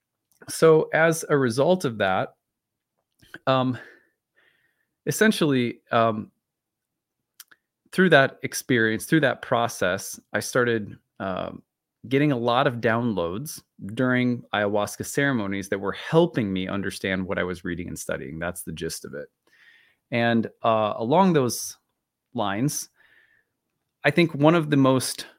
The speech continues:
profound early experiences that I had in a, in a ceremony, um,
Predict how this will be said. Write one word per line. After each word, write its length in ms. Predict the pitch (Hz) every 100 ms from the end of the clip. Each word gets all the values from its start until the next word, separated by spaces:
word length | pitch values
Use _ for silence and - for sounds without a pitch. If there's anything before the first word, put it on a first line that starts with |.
| _ _
profound 680 | - 143 - 170 202 185 131
early 560 | 131 143 156 139 127 -
experiences 800 | 117 - 143 135 127 113 113 101
that 120 | 101
I 140 | 101 104
had 520 | - 117 95 95 113
in 140 | 127 113
a, 140 | 104 _ _
in 200 | 170 175
a 180 | 123 107
ceremony, 720 | - 139 135 113 98 98 127 - _ _ _ _ _ _ _ _ - _ _ _
um, 400 | 101 101 98 98